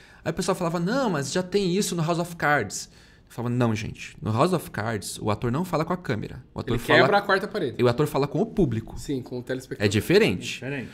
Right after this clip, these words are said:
Speaker 1: No The Office, o ator fala com o, interage com o câmera.
Speaker 3: É.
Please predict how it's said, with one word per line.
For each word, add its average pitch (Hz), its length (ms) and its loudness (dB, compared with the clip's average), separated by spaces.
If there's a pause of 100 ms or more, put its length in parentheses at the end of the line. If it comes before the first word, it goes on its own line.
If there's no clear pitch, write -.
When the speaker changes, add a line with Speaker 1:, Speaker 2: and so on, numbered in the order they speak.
(160)
Speaker 1:
No 143 220 8
The 165 140 10
Office, 156 480 6
o 127 80 4
ator 160 180 2
fala 165 240 -2
com 156 200 -2
o, 139 180 -6 (260)
interage 139 340 2
com 143 200 4
o 165 160 12
câmera. 175 560 6
Speaker 3:
É. 139 300 0